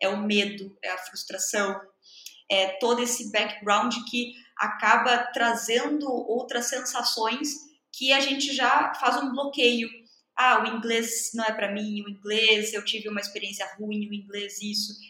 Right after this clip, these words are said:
E pode ser qualquer outra língua. O inglês é só o, o exemplo, porque a maioria das pessoas passa por isso no inglês. Mas, às vezes, a gente só levantando essa catraca do medo e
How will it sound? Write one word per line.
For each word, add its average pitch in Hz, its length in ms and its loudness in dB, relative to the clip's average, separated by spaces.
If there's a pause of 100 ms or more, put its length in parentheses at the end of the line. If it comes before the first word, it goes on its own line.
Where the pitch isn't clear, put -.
(120)
E 208 80 -14
pode 233 180 2
ser 285 60 -2
qualquer 262 240 0
outra 349 180 0
língua. 214 360 0 (120)
O 202 80 -16
inglês 214 340 -4
é - 20 -2
só 269 200 -2
o, 285 240 -4
o 247 100 -2
exemplo, 247 420 2
porque - 200 -8
a 294 100 -2
maioria 277 320 0
das 277 140 -2
pessoas 277 320 -12
passa 254 260 -2
por 262 100 -8
isso 254 200 -10
no 262 60 -10
inglês. 214 440 -8 (460)
Mas, 202 560 2 (1000)
às 208 200 0
vezes, 269 260 2
a 254 60 4
gente 247 200 -4
só 294 160 2
levantando 285 720 2
essa 247 240 -4
catraca - 640 -2
do 208 180 -12 (120)
medo 226 540 2 (220)
e 214 140 -10